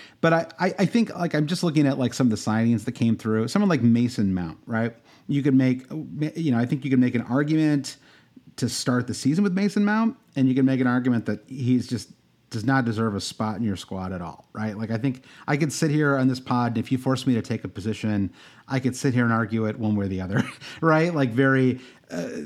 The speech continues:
you know, happily. Because, and so I, I think that there's a lot of players like that. And I don't, I don't wanna get too in the weeds right now, comparing player A to player B. I, I don't think that's, um,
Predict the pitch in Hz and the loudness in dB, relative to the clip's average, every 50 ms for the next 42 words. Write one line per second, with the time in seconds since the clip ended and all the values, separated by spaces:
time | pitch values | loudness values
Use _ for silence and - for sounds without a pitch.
0 | - - - - 185 185 - 180 160 156 135 104 156 151 147 - 110 95 92 87 | -12 -14 -14 -12 -10 -8 -4 -2 -2 -2 0 2 2 2 2 0 -2 -6 -6 -6
1 | 95 - 139 131 143 135 156 165 160 147 127 170 165 165 - 180 156 - 220 214 | -2 -2 0 2 2 2 2 4 2 2 4 4 2 2 2 0 0 2 2 2
2 | 185 190 165 - 160 143 135 123 - - 131 127 127 139 139 143 139 135 131 - | 2 2 2 2 2 2 2 2 0 0 0 2 2 2 2 2 2 0 -2 -2
3 | - 117 104 101 101 101 98 90 - - - 113 107 101 90 - 80 78 - - | -2 -2 0 0 0 0 -2 -4 -6 -8 -6 -4 -4 -4 -4 -6 -12 -12 -8 -4
4 | 120 135 156 175 180 170 - 175 202 226 214 196 185 180 147 120 120 143 147 - | 0 0 2 2 0 0 0 0 0 0 2 0 0 0 0 0 0 0 -2 -2
5 | - - 139 120 113 104 101 92 101 107 110 101 120 120 120 120 120 117 117 113 | -2 -2 0 2 2 2 0 0 0 -2 -2 -2 -2 -2 0 0 0 0 0 0
6 | 113 110 - 117 - 110 104 101 101 98 90 - 104 101 101 101 101 101 95 - | -2 -2 -4 -6 -4 -2 -2 0 0 -2 -4 -4 -4 -4 -2 -2 -2 -4 -4 -4
7 | 104 98 101 95 85 101 98 98 98 92 - - - - - - - 120 120 117 | -4 -4 -4 -4 -4 -2 -2 -2 -2 -4 -6 -12 -20 -20 -20 -14 -8 -8 -8 -6
8 | - - 135 123 131 139 139 143 135 - 131 123 107 - 113 107 98 - - - | -4 -4 -4 0 2 2 2 2 0 0 -2 -2 0 0 -2 -4 -4 -6 -10 -16
9 | - - _ _ - _ _ _ - - 120 110 107 104 98 98 98 98 101 113 | -18 -18 _ _ -20 _ _ _ -8 -4 -4 -2 -2 0 0 0 -2 -2 -4 -8